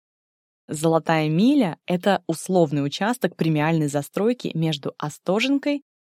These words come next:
и Причистинской набережной, который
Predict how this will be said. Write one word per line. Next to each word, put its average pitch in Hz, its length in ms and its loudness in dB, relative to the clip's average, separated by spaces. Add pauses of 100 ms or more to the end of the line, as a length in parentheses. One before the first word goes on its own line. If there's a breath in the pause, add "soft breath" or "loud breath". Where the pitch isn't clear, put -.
и 233 140 0
Причистинской 196 840 -2
набережной, 147 720 -2
который 151 420 -4